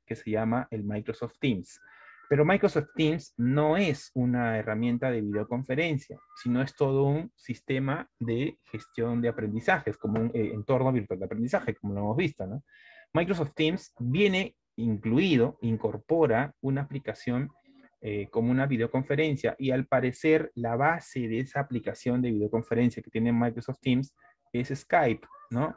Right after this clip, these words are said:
Si ustedes conocen la historia de Microsoft, hace unos años atrás, Microsoft compró Skype, era una empresa española, me parece,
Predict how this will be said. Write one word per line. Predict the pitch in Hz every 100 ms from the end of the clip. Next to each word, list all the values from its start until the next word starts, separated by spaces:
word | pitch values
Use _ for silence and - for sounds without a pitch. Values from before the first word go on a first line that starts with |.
| _ _
Si | 113
ustedes | - 135 139
conocen | - 120 120 - 143
la |
historia | 131 - 131 143
de |
Microsoft, | 131 131 113 120 123 143 - -
hace | 117 127
unos | 127 135
años | 131 131 -
atrás, | 139 123 120 - _ _ _ -
Microsoft | 127 156 147 139 147 143
compró | - 117 117 - 143 135 156 _ _ _ _ 104
Skype, | - - 190 113 - - _ -
era | 117 123
una | 131
empresa | 120 120 147
española, | 139 104 101 151 143 107
me | 107
parece, | 107 113 117 127 127